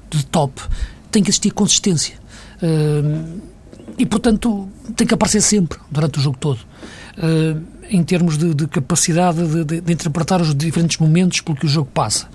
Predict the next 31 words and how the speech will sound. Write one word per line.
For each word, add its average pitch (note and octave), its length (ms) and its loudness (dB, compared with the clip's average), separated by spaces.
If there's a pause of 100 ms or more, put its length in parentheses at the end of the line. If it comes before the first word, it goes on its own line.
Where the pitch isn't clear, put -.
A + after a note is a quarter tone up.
(420)
Ah, E3 460 0
e G3 100 4
no G#3+ 100 4
caso G3+ 380 2
dos E3+ 160 2
médios, E3+ 540 2 (280)
isso F3+ 220 0
é F#3 80 4
mais F3+ 260 4
evidente, E3 640 0 (460)
porque - 140 -8
são G3 100 2
jogadores E3+ 300 0
que - 20 -10
estão F#3 100 2
obrigados E3 480 0
sempre F3+ 280 2
a - 40 -8
ter F3+ 100 0
uma F3 120 4
presença F3 640 0
intensa, F3+ 680 2 (320)
quer F3+ 380 2
a D#3+ 100 -2
recuperar E3+ 420 0
bolas A3 440 2
e D#3 80 -2
ocupar D3 320 -2
espaço E3+ 420 -2
a - 20 -2
defender, F#3+ 540 0